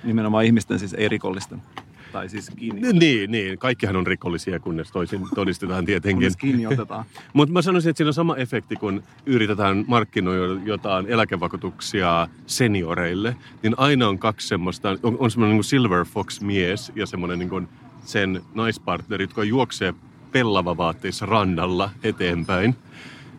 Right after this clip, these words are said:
Speaker 2: Bear with me. Tää oli, tää oli, <laughs> tää oli pitkä argumentti. Mut se, että me tietenkin halutaan, että armeija-autot, puolustusvoiman autot on jotenkin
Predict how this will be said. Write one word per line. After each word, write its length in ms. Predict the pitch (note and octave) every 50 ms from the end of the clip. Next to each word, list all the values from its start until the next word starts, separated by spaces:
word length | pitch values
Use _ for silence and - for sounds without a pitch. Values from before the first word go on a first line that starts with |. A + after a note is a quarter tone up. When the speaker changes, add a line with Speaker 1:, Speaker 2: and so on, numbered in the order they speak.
| - - - C#3
Speaker 2:
Bear 240 | C3 D#3 C#3+ B2+ A2
with 220 | G#2 F#2+ - -
me. 160 | G2+ F2+ E2 -
Tää 80 | - B2
oli, 120 | B2+ C3+
tää 140 | - D3+ C#3
oli, 100 | C3+ B2+ - - - E3+ B2+ - F#3 F#3 - - A#3 - -
<laughs> 600 | G#3 F3 - E3 C#3 - D#3+ C3+ - - - -
tää 120 | - D#3
oli 100 | D#3 D3
pitkä 400 | C3 - D#3 D#3+ - - - C3
argumentti. 680 | A2 C3 C3 A2 G2+ G#2+ F#2+ F#2+ G2 F#2 - - G#2+ G2 - - - - - - -
Mut 200 | B2 B2 B2 A#2
se, 220 | - D3+ D3+ C#3 - - - - - - - -
että 460 | G2+ F#2+ E2+ A#2 - G#2 F#2+ F#2 E2+ - - - - - - - - - - -
me 120 | B2+ B2+
tietenkin 440 | A#2+ D#3 D3+ C#3 C#3 C#3 A#2 B2+ A2+
halutaan, 680 | F#2+ A2+ D#3+ F#3+ F#3+ D#3+ B2+ A#2 G#2 G2 F#2+ F2+ F2 E2 - - - - - - - - - - - -
että 400 | - G#2 F#2 - - G#2+ G2 F#2+ - - - - - - - - -
armeija-autot, 2000 | B2 B2 A#2 A#2 A2 G#2 F#2+ F#2 F#2 F2+ F2+ F2 F2+ F2 - - - - - - - - - - - - G2+ F2+ F2+ F2 F2 E2+ G2+ F2+ F2 - - - - - - -
puolustusvoiman 600 | C3 C3+ A#2 - G#2 E2+ G2 G2 G2 F#2+ F#2+ G2
autot 540 | - G2 F#2 F2+ F2+ D#2+ - F#2+ F2 - - -
on 100 | G2+ F#2+
jotenkin 540 | F#2+ F2+ E2 F#2+ F2+ E2 F2+ F2 E2+ E2+